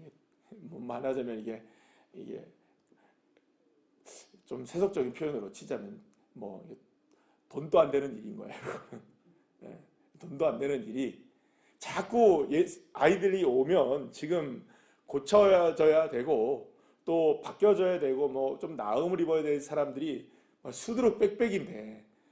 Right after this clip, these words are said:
예, 근데 아이들까지 축복하고 막 손 대고 이럴 시간이 지금 없는 거예요. 번호표 뽑고 기다리는 사람들이 많은 거예요, 지금. 근데 중간중간에 자꾸 어린아이들이 치고 들어오니까 이게 지금 질서가 됩니까, 안 됩니까? 질서가 유지가 안 되는 거예요. 그래서 제자들이,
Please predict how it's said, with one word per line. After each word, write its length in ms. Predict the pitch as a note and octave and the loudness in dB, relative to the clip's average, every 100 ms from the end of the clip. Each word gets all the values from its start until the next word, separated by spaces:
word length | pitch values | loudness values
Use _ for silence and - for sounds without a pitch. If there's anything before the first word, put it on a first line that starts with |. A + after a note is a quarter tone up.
| _ _ _ | _ _ _
예, 220 | - - - | -20 -20 -6
근데 240 | A3+ A3+ | 0 4
아이들까지 800 | - - C#3 A#3 A#3+ A3+ G#3+ G3+ | 2 2 0 0 -2 0 0 0
축복하고 560 | - - C#4+ - F#3 E3+ | -12 -14 -14 -8 -6 -4
막 100 | D#3+ | -6
손 220 | G#3+ G#3+ | -4 -2
대고 240 | D3+ D3 | -2 -2
이럴 760 | C#3+ C3+ F#3 G3+ F#3+ E3+ D#3+ E3 | -4 -2 4 6 6 2 -4 -10
시간이 500 | - F#3+ F3 D3 F3 | -14 -6 -4 -2 -4
지금 220 | D#3 D#3 | -6 -6
없는 240 | A#2 D3 | -6 -4
거예요. 180 | D3+ B2 | -2 -2
번호표 360 | - E3+ G3+ F#3+ | 0 0 2 0
뽑고 260 | G#3+ A3+ | 0 -2
기다리는 540 | - F3 F3+ F#3 F3 B2+ - _ _ _ | 0 2 4 2 -2 -6 -18 _ _ _
사람들이 720 | - - - G3+ A#3 A3+ A3+ | -8 -4 4 8 8 6 2
많은 220 | E3+ A#2+ A#2 | 0 -2 -6
거예요, 160 | G2+ | -10
지금. 400 | G#2 - G#2 F#2+ - _ _ _ _ | -14 -20 -20 -20 -20 _ _ _ _
근데 260 | - G3 A3+ | -6 -2 -2
중간중간에 560 | - F3 A3 G3 G#3 G3+ | 0 4 4 2 0 0
자꾸 280 | D#3 - | -2 0
어린아이들이 520 | C#3+ E3+ F#3+ F3 E3 F#3 | 0 2 2 2 -2 -8
치고 260 | G#3+ G#3+ | -6 -4
들어오니까 440 | F3 D#3 D3 C#3+ C3+ | -2 -2 -4 -2 -2
이게 360 | C3 D3 C3+ | 0 2 2
지금 220 | - D3 - | -2 -10 -6
질서가 400 | F#3 F#3 G#3+ G#3 | -6 2 4 4
됩니까, 320 | D#3 F#3+ E3+ | 0 -2 0
안 80 | A#2 | -2
됩니까? 380 | G2+ G2 F#2 - _ _ _ _ _ _ | -8 -16 -20 -20 _ _ _ _ _ _
질서가 420 | C3+ D#3 D#3+ C3 | -12 -6 -4 -4
유지가 320 | C3 C#3+ D3 | -6 -6 -6
안 100 | G#2 | -6
되는 220 | A2 A2+ - | -8 -10 -14
거예요. 120 | - | -20
그래서 180 | - - | -20 -18
제자들이, 800 | - A#2+ C#3+ D3 C3+ E3+ F3 | -8 -4 -2 -2 -2 -4 -6